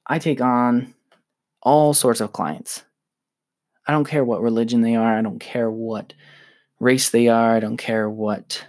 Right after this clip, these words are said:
orientation they are. Whatever. Like, I, I'm going to help you 'cause you're a human being. You're part of the family. You're part of this gigantic family. I talk about this in my book, uh, that I wrote last year, uh, Love, Lift, Liberate.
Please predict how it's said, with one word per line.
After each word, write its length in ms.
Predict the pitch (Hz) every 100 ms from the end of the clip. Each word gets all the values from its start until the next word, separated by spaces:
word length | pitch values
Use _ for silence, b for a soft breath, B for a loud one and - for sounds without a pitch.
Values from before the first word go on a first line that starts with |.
| -
orientation 520 | 123 113 104 123 - 120
they 100 | 117
are. 160 | 113 B B B B
Whatever. 420 | 208 214 180 - - _ -
Like, 120 | - -
I, 340 | 151 165 165 - _ -
I'm 120 | 156
going 160 | 175 165
to 60 |
help 260 | 170 214 -
you 140 | - - _ _ _ _ _ _ _
'cause 180 | - 127
you're 120 | 139
a 40 | 131
human 320 | 139 143 117
being. 380 | 120 123 - - _ _ _ _ -
You're 100 | 120
part 360 | - 139 139
of 220 | - 117 113
the 60 |
family. 480 | - 123 127 110 104
You're 120 | 110
part 260 | - 135 131
of 60 |
this 140 | 113 113
gigantic 640 | 110 113 127 139 143 -
family. 520 | - 127 131 123 - - B B B B
I 60 | -
talk 160 | 139
about 180 | 131 117
this 160 | 120 120
in 60 |
my 120 | 107
book, 400 | 107 131 120 - - _ _ _
uh, 180 | - 107
that 140 | 110 110
I 60 |
wrote 260 | 107 113 98
last 300 | 107 - -
year, 220 | 120 107 B B B B B B
uh, 80 | 110
Love, 240 | 113 117
Lift, 200 | 120 -
Liberate. 340 | 127 113 95